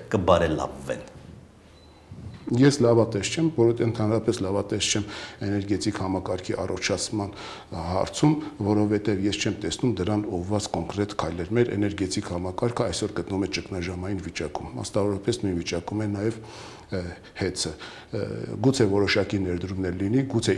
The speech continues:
Speaker 2: իրավիճակը հնարավոր լինի որոշակի ժամանակ պահել այդ հուսալիությունը, բայց մեծ հաշվով, երկարաժամկետ հաշվով, ը, ես,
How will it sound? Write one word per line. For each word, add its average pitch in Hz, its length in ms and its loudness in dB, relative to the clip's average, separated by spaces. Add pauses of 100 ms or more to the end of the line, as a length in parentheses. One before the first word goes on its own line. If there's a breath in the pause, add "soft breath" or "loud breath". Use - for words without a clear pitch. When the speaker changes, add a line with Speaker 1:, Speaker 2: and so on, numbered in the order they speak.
Speaker 2:
իրավիճակը 101 580 0
հնարավոր 95 480 0
լինի 90 240 0
որոշակի 92 500 0
ժամանակ 92 500 -2 (380 loud breath)
պահել 101 380 6 (420 loud breath)
այդ - 160 -8
հուսալիությունը, 92 540 -2 (320 loud breath)
բայց 117 200 4 (300)
մեծ 135 160 0
հաշվով, 147 640 4
երկարաժամկետ 104 1120 2
հաշվով, 135 400 4 (320 loud breath)
ը, 107 100 4 (300)
ես, 113 220 0